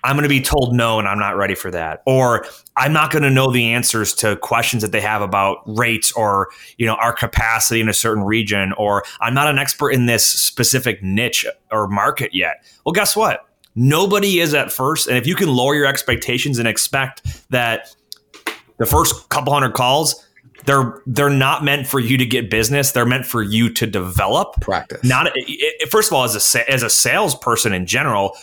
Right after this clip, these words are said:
Speaker 1: but to develop and understand and learn the industry and how your shippers and customers think and operate and the questions that go through their mind. You're, you're,
Speaker 2: Yes.
Speaker 1: you're really, you're learning what it's like to be in their shoes in those first couple hundred calls.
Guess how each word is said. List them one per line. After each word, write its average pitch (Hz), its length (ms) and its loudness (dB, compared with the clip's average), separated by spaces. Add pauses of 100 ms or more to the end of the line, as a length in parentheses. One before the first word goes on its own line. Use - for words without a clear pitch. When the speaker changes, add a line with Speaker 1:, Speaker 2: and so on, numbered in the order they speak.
(140)
Speaker 1:
but 139 160 0
to 170 100 2
develop 135 520 2
and 127 180 0
understand 131 500 0
and 110 100 -2
learn 117 200 2
the 101 140 2
industry 127 400 0
and 113 100 -2
how 123 420 0 (320)
your 120 200 2
shippers 135 360 0
and 117 120 0
customers 113 520 -2
think 135 280 -4
and 101 200 -4
operate 95 400 -2
and 104 100 -2
the 104 60 -2
questions 143 600 -2
that 117 120 -2
go 110 140 0
through 90 280 -8
their 98 260 -2
mind. 82 340 -6
You're, 127 200 0 (240)
you're, 135 240 2
Speaker 2:
Yes. 123 140 -4
Speaker 1:
you're 135 100 2
really, 151 420 4 (240)
you're 135 120 4
learning 165 280 4
what 156 120 2
it's 131 140 0
like 135 160 -2
to 107 60 -10
be 120 200 0
in 107 140 -2
their 113 180 0
shoes 123 360 2
in 107 100 0
those 101 180 0
first - 400 -2
couple 104 240 -4
hundred 98 280 -2
calls. 117 440 0